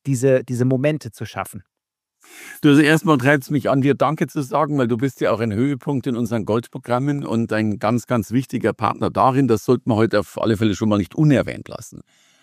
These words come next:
Speaker 2: Und dann sind's zwei Dinge, und das erlebst du ja selbst auch sozusagen als Partner des Programms,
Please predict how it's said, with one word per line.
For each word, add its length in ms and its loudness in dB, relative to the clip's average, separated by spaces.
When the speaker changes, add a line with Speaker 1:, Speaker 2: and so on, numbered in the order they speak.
Speaker 2:
Und 180 0
dann 160 4
sind's 300 0
zwei 280 -2
Dinge, 340 2
und 80 0
das 200 -2
erlebst 400 0
du 20 0
ja 180 2
selbst 460 -4
auch 260 0
sozusagen 560 -4
als 140 -4
Partner 380 -2
des 160 -4
Programms, 500 -4